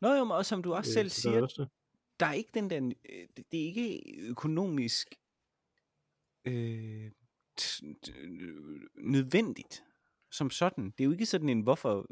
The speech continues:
Speaker 1: hvorfor drikker Jeppe?" Altså, det er ikke, "Hvorfor arbejder Mikkel?" Der er ikke sådan en,
Speaker 2: Hmm.
Speaker 1: en eskapisme i det. Der er ikke en nødvendighed som sådan. Så jeg tænker, det er jo også fordi, som du også sagde, du nyder det. Du kan jo,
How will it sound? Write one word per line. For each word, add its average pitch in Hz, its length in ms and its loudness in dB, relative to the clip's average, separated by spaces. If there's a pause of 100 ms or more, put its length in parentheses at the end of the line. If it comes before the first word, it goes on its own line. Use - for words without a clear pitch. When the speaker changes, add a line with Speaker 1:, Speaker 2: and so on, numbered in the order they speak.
Speaker 1:
hvorfor 131 200 -8
drikker 123 300 -8
Jeppe?" 107 360 -4 (120)
Altså, 110 240 -4
det 117 180 -4
er 113 40 0
ikke, 165 140 -2
"Hvorfor 135 280 0
arbejder 123 360 -4
Mikkel?" 107 360 -6 (220)
Der 107 60 -8
er 113 40 -2
ikke 180 200 -2
sådan 151 200 -4
en, 113 280 -6 (280)
Speaker 2:
Hmm. 120 220 -4 (140)
Speaker 1:
en 117 180 -2
eskapisme - 720 -4
i - 20 -4
det. 180 160 -4
Der 135 60 -2
er 117 40 -2
ikke 180 160 -2
en 175 100 2
nødvendighed 131 680 -2
som 98 160 -6
sådan. 131 340 -6
Så - 120 -4
jeg 113 140 0
tænker, 151 260 -2
det 135 120 -8
er 135 40 0
jo 120 100 0
også 214 280 0
fordi, 123 360 -6
som 101 180 -6
du 82 120 -4
også 98 180 -4
sagde, 80 240 -6 (720)
du 107 240 2 (1120)
nyder 208 340 0
det. 85 120 -12 (800)
Du 151 60 -8
kan 151 80 0
jo, 135 140 0